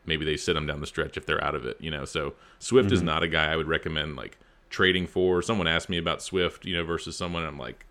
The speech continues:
Speaker 1: "I can't see trading for <laughs> DeAndre Swift right now. Just leave that alone," you know?
Speaker 2: Yeah, no, I wouldn't trade for him. I, I, but at the same time, you're right. I mean, he's not a drop. Um,
Speaker 1: No.
Speaker 2: it's just one of those situations you're kinda stuck with, I guess.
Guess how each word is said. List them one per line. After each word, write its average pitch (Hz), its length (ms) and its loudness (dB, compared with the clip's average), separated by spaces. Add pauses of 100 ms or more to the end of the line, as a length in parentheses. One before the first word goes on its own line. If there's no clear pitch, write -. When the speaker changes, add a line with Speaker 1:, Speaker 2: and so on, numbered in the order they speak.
(120)
Speaker 1:
"I 101 80 2
can't 95 300 0
see 92 160 -4
trading 80 340 0
for - 160 -6
<laughs> - 100 -4
DeAndre 113 460 2
Swift 87 300 0
right 82 160 -6
now. 78 160 -4
Just 92 180 -6
leave 92 220 2
that 80 120 4
alone," 78 460 -6
you 85 100 -8
know? 78 200 -2
Speaker 2:
Yeah, 92 260 4
no, 82 120 -4
I 85 140 -2
wouldn't 85 280 -4
trade 85 220 -8
for 82 200 -8
him. 80 100 -6
I, 87 220 -4 (160)
I, - 60 -6 (340)
but 104 360 4 (100)
at 104 100 0
the - 100 -8
same 104 220 2
time, 90 300 0
you're 90 120 2
right. 85 220 2
I 82 60 -4
mean, 82 240 -2
he's 95 240 -4
not 92 200 2
a 73 60 -4
drop. 82 500 -2 (140)
Um, 78 540 -6
Speaker 1:
No. 107 140 0
Speaker 2:
it's 98 220 -2
just 92 220 -4
one 92 160 0
of 80 100 -2
those 71 160 -4
situations 85 640 -2
you're 123 120 -8
kinda - 320 -6 (720)
stuck - 540 0
with, 78 240 -2
I 65 60 -4
guess. 69 420 -4